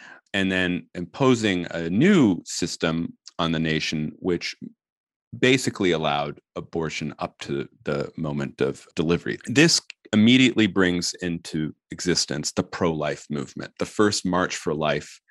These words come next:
in the United States occurs very shortly after the Roe decision. The Republican Party, not clear where it stood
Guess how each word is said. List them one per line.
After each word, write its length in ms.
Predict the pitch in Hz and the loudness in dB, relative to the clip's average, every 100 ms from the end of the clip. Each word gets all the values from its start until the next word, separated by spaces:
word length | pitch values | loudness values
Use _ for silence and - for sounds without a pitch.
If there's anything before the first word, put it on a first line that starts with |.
| _ _ 82 | _ _ -6
in 100 | 80 | -4
the 80 | |
United 340 | 78 76 73 71 | -2 -2 -4 -8
States 460 | - 69 69 - - | -4 -4 -4 -10 -16
occurs 640 | - - - 80 69 - - - - | -20 -16 -8 -6 -6 -8 -12 -16 -12
very 300 | 87 87 78 | 2 4 6
shortly 420 | - 87 - 73 | 4 0 -2 -2
after 340 | 71 65 - 69 | -4 -4 -6 -6
the 120 | 69 | -6
Roe 200 | 67 65 | -6 -8
decision. 520 | 65 - 64 - - _ - - - _ | -8 -6 -6 -6 -12 _ -20 -20 -20 _
The 80 | 98 | 0
Republican 680 | 92 - 139 147 151 107 95 | 0 2 2 4 4 2 0
Party, 560 | - 160 214 - - _ _ _ _ - | 0 4 4 4 -2 _ _ _ _ -4
not 280 | 113 160 - _ | 0 0 -2 _
clear 480 | - - 196 - 101 | -6 2 4 6 4
where 260 | 87 107 127 | 6 6 6
it 80 | - | 4
stood 540 | - - - - | 0 2 2 2